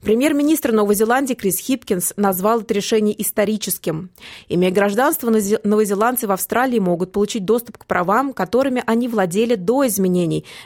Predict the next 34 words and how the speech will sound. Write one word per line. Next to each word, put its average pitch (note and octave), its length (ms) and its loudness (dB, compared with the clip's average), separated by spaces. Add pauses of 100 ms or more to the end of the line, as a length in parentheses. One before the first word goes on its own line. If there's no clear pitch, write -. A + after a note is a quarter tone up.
введённых G#3 480 0
правительством F#3+ 560 -2
Джона F3+ 320 0
Ховарда A3+ 500 0
в A3 40 -4
две F3 120 -4
тысячи G3+ 300 -4
первом F3+ 400 2
году. F3 400 0 (520)
Это - 180 -6
включает G#3+ 480 0
доступ A#3 360 2
к - 60 -16
основным A#3 420 0
социальным F3+ 480 0
пособиям, G#3 540 0
студенческим G3 640 -2
кредитам, A3+ 580 -2 (300)
пособиям B3+ 480 0
по B3 100 0
инвалидности, G3+ 800 0
государственному G#3 720 0
социальному G3 640 0
жилью, F3+ 420 -2 (380)
также - 260 0
работу A3+ 340 2
на G#3 100 2
государственной G3+ 640 -2
службе A3+ 400 -2
или E3+ 160 -2
службе F3+ 360 -2
в E3+ 40 -6
вооружённых F#3 480 0
силах B3+ 380 -2